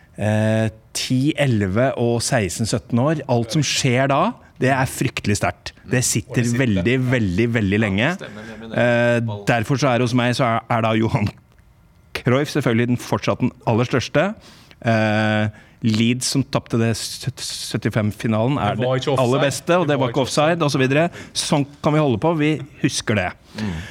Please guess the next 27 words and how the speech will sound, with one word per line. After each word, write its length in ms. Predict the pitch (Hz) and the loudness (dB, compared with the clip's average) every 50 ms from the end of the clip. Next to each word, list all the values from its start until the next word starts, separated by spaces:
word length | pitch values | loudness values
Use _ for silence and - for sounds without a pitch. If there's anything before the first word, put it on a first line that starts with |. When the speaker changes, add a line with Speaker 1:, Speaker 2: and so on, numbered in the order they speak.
| - - - - - - | -16 -18 -20 -20 -20 -6
Speaker 1:
Så 120 | - - 180 | 0 2 2
det 120 | 185 185 | 2 2
første 260 | - 202 156 - - | 2 0 0 2 2
jeg 120 | 147 143 135 | 2 0 2
skal 140 | - 190 185 | 2 2 2
nevne, 440 | 196 185 160 127 120 131 165 208 | 4 4 4 4 2 2 2 2
som 120 | 208 208 180 | 0 0 0
er 160 | 156 151 160 | 2 2 2
da 100 | 160 147 143 | 2 2 2
den 160 | 147 156 175 | 2 2 0
første 460 | 165 - - - - - - - 156 131 | 0 -2 -4 -4 -2 -2 -2 -2 0 0
cupfinalen 360 | 135 110 - 120 117 117 117 | 0 0 0 0 0 2 2
som 80 | 135 139 | 2 0
jeg 140 | 135 135 131 | 0 0 0
husker 300 | 127 143 - - - - 123 | -2 -4 -6 -4 -2 -2 -2
jeg 60 | 131 | 0
satt 460 | - - - - 143 - - - - - | -2 -2 -2 -2 -2 -2 -4 -12 -10 -2
ordentlig 280 | - 117 101 92 - 143 | 0 0 0 0 0 0
og 80 | 127 - | 0 0
så 140 | - 117 98 | 0 -2 -2
på 100 | - 147 127 | -2 -4 -6
hele 420 | - - - 156 123 107 104 120 | -4 -2 0 0 2 2 2 0
kampen, 420 | - - 107 98 90 - - 175 202 | 0 0 -2 -2 -2 -4 -2 0 0
og 60 | 180 | 0
som 100 | 139 139 | 2 0
jeg 100 | 123 120 | 0 2
var 160 | 123 123 135 | 2 0 0